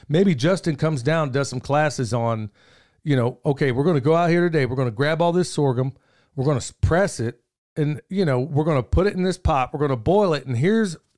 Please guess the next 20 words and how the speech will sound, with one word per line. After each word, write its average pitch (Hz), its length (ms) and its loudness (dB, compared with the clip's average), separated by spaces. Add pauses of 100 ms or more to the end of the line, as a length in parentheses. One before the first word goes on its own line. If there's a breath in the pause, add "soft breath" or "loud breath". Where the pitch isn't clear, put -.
the 147 100 -2
things 185 360 0
you 156 100 -2
wanna 160 180 2
look 156 240 0
for. 127 140 -2
And 120 80 -2
I'm 151 80 -4
gonna 220 120 -4
talk 180 220 0
about 127 180 -4
that 123 160 -2
later 135 260 0
in 110 60 -6
the 107 60 -4
main 120 220 -4
topic. 123 420 -4 (440 loud breath)
But 147 120 2
really, 147 300 2
y'all, 98 320 -8